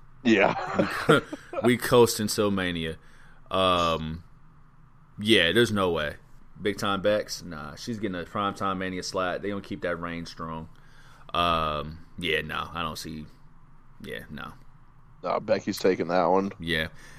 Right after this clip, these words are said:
Speaker 2: this is, uh, this is clearly a four match card. Like, yeah, Edge is on a ma-, is in a match, but, like, no, this is a four match card. The two
Speaker 1: Yeah.
Speaker 2: Rumbles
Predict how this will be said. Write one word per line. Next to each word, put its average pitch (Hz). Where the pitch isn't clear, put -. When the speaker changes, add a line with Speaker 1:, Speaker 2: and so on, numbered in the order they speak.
Speaker 2:
this 175
is, 117
uh, 98
this 185
is -
clearly 120
a 85
four 101
match 82
card. 76
Like, 113
yeah, 139
Edge 143
is 127
on 131
a 127
ma-, 131
is 123
in 123
a 123
match, 117
but, 110
like, 92
no, 85
this 92
is 87
a 90
four 90
match 76
card. -
The 95
two 131
Speaker 1:
Yeah. 110
Speaker 2:
Rumbles 101